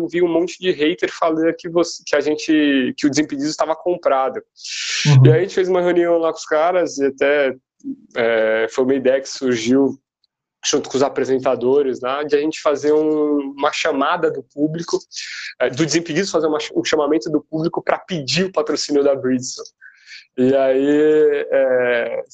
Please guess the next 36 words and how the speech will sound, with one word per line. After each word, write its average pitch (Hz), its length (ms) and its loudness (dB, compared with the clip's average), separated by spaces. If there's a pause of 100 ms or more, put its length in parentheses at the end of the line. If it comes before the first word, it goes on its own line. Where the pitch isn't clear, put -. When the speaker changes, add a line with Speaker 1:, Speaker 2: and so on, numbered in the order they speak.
(460)
Speaker 1:
num, 143 440 2
num, 143 400 0
num 143 180 2
quadro 147 420 -4
deles, 135 800 -2
é, 110 680 0
semanal, 139 800 -2 (1300)
eles 123 180 0
batendo 143 360 -2
papo 147 300 -4
de 135 120 -6
outros 151 240 -2
assuntos, 170 560 -2
daí 156 280 0
o 170 60 -2
Fred 151 440 0
pega 165 200 -2
e 170 40 -2
fala, 165 260 -4 (100)
"Porra, 180 380 0
eu 160 120 2
entreguei 175 340 0
o 185 80 0
prêmio 185 300 -4
pro 185 200 0
Mina 160 400 2
aquela 151 320 0
vez. 151 520 0 (360)
O 139 440 2
editor, 196 440 0
você - 160 -4
nem 185 180 0
deu 233 120 2
moral 202 260 -2
pra - 180 -4
mim? 170 340 0